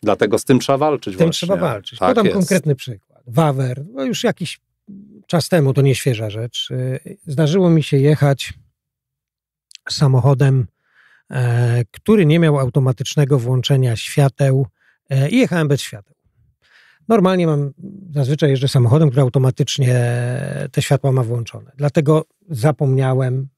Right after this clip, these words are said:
Speaker 2: włączyć, mój błąd. Jechałem przepisowo za, z prawidłową prędkością. Przejechałem, e, patrol policji składający się z dwóch, e, dziewczyn.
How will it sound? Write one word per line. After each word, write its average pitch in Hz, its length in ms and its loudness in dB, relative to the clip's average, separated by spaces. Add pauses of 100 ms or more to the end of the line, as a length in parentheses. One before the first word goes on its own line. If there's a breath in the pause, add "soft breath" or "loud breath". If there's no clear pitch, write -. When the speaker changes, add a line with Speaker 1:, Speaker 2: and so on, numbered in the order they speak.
Speaker 2:
włączyć, 131 440 -6
mój 165 200 4
błąd. 110 440 -8 (520 soft breath)
Jechałem 160 280 2
przepisowo 143 720 -2
za, 131 520 -2
z - 80 -14
prawidłową 127 500 -4
prędkością. 113 600 -16 (840)
Przejechałem, 143 1080 -2 (400)
e, 135 460 0 (120)
patrol 135 400 2
policji 117 440 -4
składający 147 440 0
się 151 120 0
z 123 100 -2
dwóch, 127 480 0 (500)
e, 123 680 -2
dziewczyn. 110 380 -6